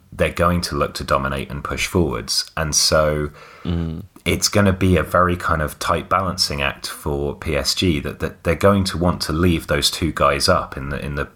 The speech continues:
Speaker 1: the four four two block that they have. You know, there'll be a big old gap between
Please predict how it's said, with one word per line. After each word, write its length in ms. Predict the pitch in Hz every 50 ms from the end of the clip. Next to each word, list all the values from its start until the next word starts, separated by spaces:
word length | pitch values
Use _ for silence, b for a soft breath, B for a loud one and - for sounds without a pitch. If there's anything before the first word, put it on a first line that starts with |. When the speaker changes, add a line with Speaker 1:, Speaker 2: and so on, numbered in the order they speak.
| - -
Speaker 1:
the 100 | 78 -
four 200 | - - 85 76
four 180 | - - 76 71
two 200 | - - 73 67
block 480 | - 85 73 - - - - - - _ - -
that 160 | - - -
they 120 | 69 69
have. 500 | - - 73 71 69 69 67 - - - B B B B B B B B B B B B B B B
You 100 | 80 80
know, 100 | 67 64
there'll 220 | - - 78 73
be 180 | - - 82 78
a 100 | 76 73 - - - - _ _ _ -
big 220 | 90 82 78 -
old 260 | 82 76 73 69 - -
gap 380 | - 85 69 - - - - -
between 580 | - 73 - - 82 76 73 71 71 71 65